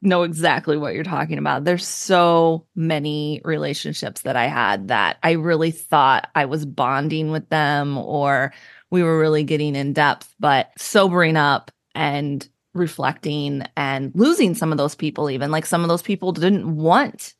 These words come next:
to have sober conversations with me anymore or hang out with me sober. And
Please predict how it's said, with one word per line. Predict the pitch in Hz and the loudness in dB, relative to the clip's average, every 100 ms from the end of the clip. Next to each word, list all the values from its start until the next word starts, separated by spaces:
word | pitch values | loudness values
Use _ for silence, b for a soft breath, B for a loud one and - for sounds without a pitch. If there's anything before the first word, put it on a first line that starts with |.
| - | -6
to | - 170 160 151 143 _ _ | 2 4 4 4 0 _ _
have | - 165 151 147 | 0 2 2 0
sober | - 165 160 | 0 2 0
conversations | - 156 151 - 147 160 147 | -2 -2 -2 -2 -4 -4 -4
with | 151 151 | -4 -4
me | 151 | -4
anymore | 147 143 147 139 143 | -2 -4 -4 -2 0
or | 131 | -2
hang | 156 160 147 | 0 0 2
out | - | 0
with | 156 - | -2 -4
me | 151 | -6
sober. | - 147 139 139 131 | -6 -6 -4 -4 -2
And | 110 151 | -2 -4